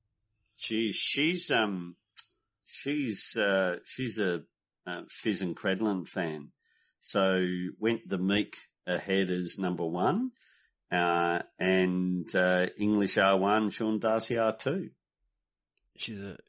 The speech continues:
Speaker 2: Carla's a Freo fan.
Speaker 1: Mm-hmm.
Speaker 2: Mm-hmm. Well,
Speaker 1: Mm-hmm.
Speaker 2: I don't mind. I don't mind Meek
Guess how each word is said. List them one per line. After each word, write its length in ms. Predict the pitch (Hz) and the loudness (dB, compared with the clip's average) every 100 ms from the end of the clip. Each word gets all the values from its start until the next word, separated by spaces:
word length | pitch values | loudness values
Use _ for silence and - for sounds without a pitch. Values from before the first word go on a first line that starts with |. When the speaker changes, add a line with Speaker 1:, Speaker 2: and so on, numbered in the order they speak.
| _ _ | _ _
Speaker 2:
Carla's 380 | - 107 107 92 | -12 -8 -8 -8
a 20 | |
Freo 340 | - 92 95 | -10 -8 -6
fan. 360 | 107 95 78 71 _ _ _ _ _ _ _ _ _ _ | -8 -10 -12 -14 _ _ _ _ _ _ _ _ _ _
Speaker 1:
Mm-hmm. 1000 | 107 107 101 92 - _ _ _ _ - | 2 4 2 -2 -4 _ _ _ _ -10
Speaker 2:
Mm-hmm. 400 | 104 107 98 98 90 _ _ _ | -6 -6 -8 -10 -10 _ _ _
Well, 200 | - 95 | 0 0
Speaker 1:
Mm-hmm. 200 | 87 82 67 _ _ _ _ - | 0 -4 -10 _ _ _ _ -10
Speaker 2:
I 80 | 104 | -8
don't 120 | 87 | -6
mind. 260 | 85 95 85 _ | -4 -6 -8 _
I 80 | 113 | -6
don't 140 | 104 | -6
mind 280 | 85 82 80 | -4 -6 -6
Meek 240 | 82 90 | -8 -10